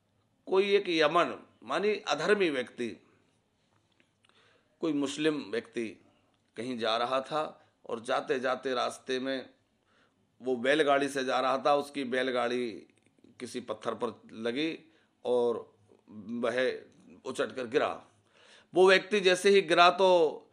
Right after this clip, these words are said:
उसकी मृत्यु हो गई, लेकिन मृत्यु होते समय उसका हाथ जहाँ गिरा, वहाँ तुलसी की सूखी हुई लकड़ी पड़ी हुई थी। तुलसी की सूखी काष्ठ पर जैसे ही उसका हाथ पहुँचा, तो उसने तो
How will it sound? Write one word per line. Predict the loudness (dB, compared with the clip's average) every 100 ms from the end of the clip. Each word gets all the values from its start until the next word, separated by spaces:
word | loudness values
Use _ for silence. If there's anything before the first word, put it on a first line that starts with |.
| _ _ -10
उसकी | -8 -4
मृत्यु | -2 -2 -2 0
हो | 2 4
गई, | 4 4 2 -10 -4
लेकिन | 0 2
मृत्यु | 2 -2 -2 4
होते | 6 6 2
समय | 2 2 2 2 -2 -10 _ _ -10
उसका | -10 -4 0
हाथ | 0 4 8 8 6
जहाँ | 0 2 2
गिरा, | 4 4
वहाँ | 4 2 0 -2
तुलसी | -6 -6 -6 -8
की | -6
सूखी | -6 -6 -6 -4
हुई | -4 -2
लकड़ी | -4 -4 -6
पड़ी | -6 -8
हुई | -8 -10
थी। | -14 -16 -18 -20 -20 -20 _ _ _ _ _ 0
तुलसी | 2 2 0 0
की | 2 -2
सूखी | 2 2 2
काष्ठ | 4 6 6 6
पर | 2
जैसे | 4 4 4
ही | 4
उसका | 4 4
हाथ | 6 4 4
पहुँचा, | 2 2 6 6 6 0 -14 _ _ _ _ _ _ _ _ _ _
तो | 2 4
उसने | 2 -2 0 2
तो | 2